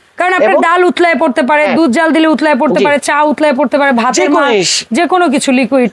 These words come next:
Speaker 2: ধরেন
Speaker 1: পড়তেই পারে।
Speaker 2: এইটাই দুধ, এটাই হচ্ছে চা।
Speaker 1: হ্যাঁ।
Speaker 2: এখন এই যে
Speaker 1: সেই অবস্থায়
Speaker 2: পাতিলটা
Speaker 1: থাকলেও আপনাদের টেনশনের ভয় নাই।
Speaker 2: কোনো টেনশন নাই।
Speaker 1: হুম।
Speaker 2: এখন কি করব?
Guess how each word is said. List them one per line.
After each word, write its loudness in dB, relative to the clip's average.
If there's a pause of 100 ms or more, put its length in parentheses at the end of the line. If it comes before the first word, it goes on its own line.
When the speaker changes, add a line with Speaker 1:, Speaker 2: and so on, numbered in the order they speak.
(100)
Speaker 2:
ধরেন 0
Speaker 1:
পড়তেই 2
পারে। 0
Speaker 2:
এইটাই 2
দুধ, 2 (100)
এটাই 0
হচ্ছে -4
চা। -6 (220)
Speaker 1:
হ্যাঁ। -2 (260)
Speaker 2:
এখন 0
এই 2
যে 2
Speaker 1:
সেই 2
অবস্থায় 0
Speaker 2:
পাতিলটা 0
Speaker 1:
থাকলেও 2 (480)
আপনাদের 0
টেনশনের 0 (360)
ভয় 0
নাই। 0
Speaker 2:
কোনো 0
টেনশন -2
নাই। 0
Speaker 1:
হুম। -10
Speaker 2:
এখন -2
কি -2
করব? 0